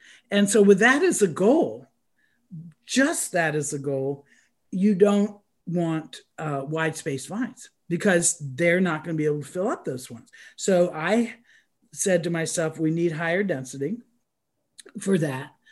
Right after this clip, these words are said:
And, uh, with the Wenner family, back in Virginia, where the wide spacing in the Lyre was heavily promoted,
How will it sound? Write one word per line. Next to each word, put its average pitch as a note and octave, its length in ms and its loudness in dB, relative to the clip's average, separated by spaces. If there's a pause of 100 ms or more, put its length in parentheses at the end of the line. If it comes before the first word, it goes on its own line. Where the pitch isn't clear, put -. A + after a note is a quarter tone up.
(580)
And, E3 400 -2
uh, D#3+ 180 -2
with D#3+ 160 -2
the E3+ 100 -2
Wenner B3 380 2
family, D3 680 -4 (520)
back F3 400 -4
in B3 140 6
Virginia, B3+ 560 2
where F3+ 640 6 (360)
the E3 680 0
wide E3 440 -4
spacing G3 460 -4
in D#3+ 100 -6
the D#3 80 -6
Lyre F3 400 -2
was D3 240 -4
heavily G#3+ 560 0
promoted, E3 800 -6